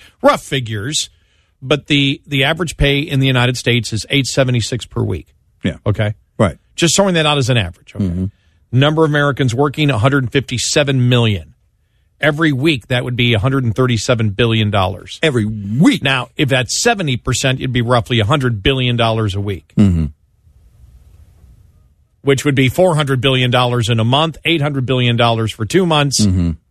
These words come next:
Speaker 2: And so on and so on and so on.
Speaker 1: Now, if you take taxes out of that, all taxes.
Speaker 2: Right.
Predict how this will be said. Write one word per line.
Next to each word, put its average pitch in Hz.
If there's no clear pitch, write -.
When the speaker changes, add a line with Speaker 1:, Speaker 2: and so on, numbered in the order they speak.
Speaker 2:
And 90
so 107
on 98
and 90
so 87
on 85
and 87
so 107
on. 69
Speaker 1:
Now, 151
if 156
you 139
take 190
taxes 190
out 123
of 113
that, 120
all 143
taxes. -
Speaker 2:
Right. 82